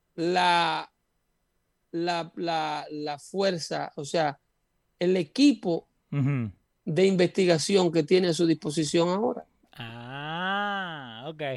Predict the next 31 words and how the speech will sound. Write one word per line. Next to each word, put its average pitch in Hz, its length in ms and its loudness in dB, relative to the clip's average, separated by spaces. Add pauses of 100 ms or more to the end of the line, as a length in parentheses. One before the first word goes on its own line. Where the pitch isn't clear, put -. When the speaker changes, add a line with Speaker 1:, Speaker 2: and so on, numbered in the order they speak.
(200)
Speaker 1:
Tiene, 170 400 4 (540)
Speaker 2:
Por 151 100 8
Speaker 1:
tiene, 175 560 6 (1000)
tiene 196 720 6
y 175 180 2
recibe 190 560 2
briefing, 185 720 0
ambos 214 640 2
reciben 170 460 0
Speaker 2:
Sí. 175 60 2
Speaker 1:
briefings 156 720 2 (920)
de 185 180 8
la 190 120 10
vida 190 280 8
personal 175 500 2
de 160 100 4
cada 156 280 4
uno. 240 360 2
Speaker 2:
La 147 160 4
gente 175 220 2
quiere 175 240 4
saber, 165 300 4
bueno, 139 200 -4
vos 190 140 -4
sabés 110 220 -2
quién 98 140 -12
es, 98 80 -10
Jesús, 156 320 0
hincha 143 160 -2
los 127 100 0
huevos. - 160 -12